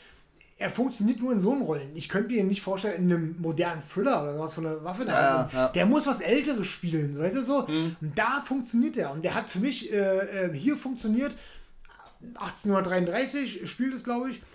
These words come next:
Speaker 1: Und, ähm, wenn er da eine Waffe in der Hand nimmt, dann wirkt es halt realistisch. Weißt du, so, er ist genau der Typ dafür.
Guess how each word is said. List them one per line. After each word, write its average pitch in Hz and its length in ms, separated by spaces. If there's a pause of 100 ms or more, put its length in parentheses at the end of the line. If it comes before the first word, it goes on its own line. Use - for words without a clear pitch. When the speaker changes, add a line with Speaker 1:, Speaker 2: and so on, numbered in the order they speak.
(120)
Speaker 1:
Und, 190 240
ähm, 185 360 (840)
wenn 180 100
er 180 80
da 247 220
eine 240 100
Waffe 196 220
in 180 60
der 165 100
Hand 196 180
nimmt, 233 240
dann 160 200
wirkt 233 180
es 220 100
halt 190 220
realistisch. 170 600
Weißt 170 160
du, 202 40
so, 214 120
er 247 120
ist - 100
genau 233 180
der 285 120
Typ - 240
dafür. 160 420